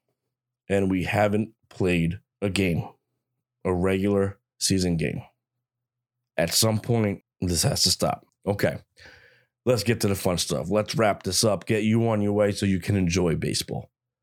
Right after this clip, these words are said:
Predictions. This team is going to make the playoffs and most likely do it by winning the division. I'm going to say a hundred and one wins, A L East crown, A L pennant winner.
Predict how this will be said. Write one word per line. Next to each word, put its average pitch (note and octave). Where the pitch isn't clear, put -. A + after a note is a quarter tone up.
Predictions. A2+
This B2
team D3+
is C3+
going A#2
to G#2+
make G2+
the F2
playoffs -
and A2
most G#2+
likely B2+
do A2+
it A2
by G#2
winning G#2
the F#2+
division. F2
I'm B2+
going C3+
to C3
say C3
a G#2+
hundred C3
and A#2+
one A#2
wins, F2
A C3
L C3
East B2+
crown, F#2+
A C#3+
L D3
pennant C#3
winner. G2